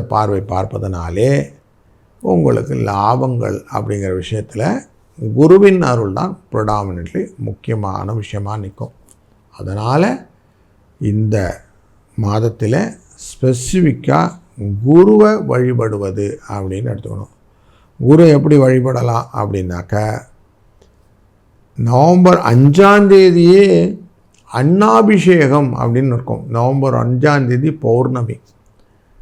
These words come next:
எல்லா சிவன் கோயில்லையும் சாதத்தை வடித்து சிவனுக்கு அப்படி லிங்க உருவமா மாத்திருப்பாங்க. அப்படி பண்ணி காய்கறியெல்லாம் அலங்காரம் பண்ணி அவரை வழிபடுவது.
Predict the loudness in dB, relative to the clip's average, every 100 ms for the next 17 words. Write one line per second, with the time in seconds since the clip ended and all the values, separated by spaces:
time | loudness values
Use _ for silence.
0 | -20 _ _ -2 0 0 0 -4 -4 -2
1 | -2 0 -2 -4 -8 -6 -4 -4 -6 -12
2 | _ _ _ _ _ _ -2 0 2 0
3 | -2 -4 -2 0 -2 2 2 2 -2 -14
4 | _ _ _ _ -2 0 2 -2 -2 0
5 | -2 -4 _ _ _ _ -10 -6 -4 -2
6 | 0 4 4 4 2 0 -4 -6 -6 -6
7 | -8 -8 -10 -10 -14 -16 _ _ _ _
8 | _ _ _ _ _ -12 -10 -6 -6 -4
9 | -4 -4 -2 -2 -2 -2 -4 -4 -6 -6
10 | -6 -6 -6 -6 -8 -6 -4 -4 -4 -12
11 | -10 -8 -6 -6 -4 -4 -6 -8 -8 -8
12 | -8 -12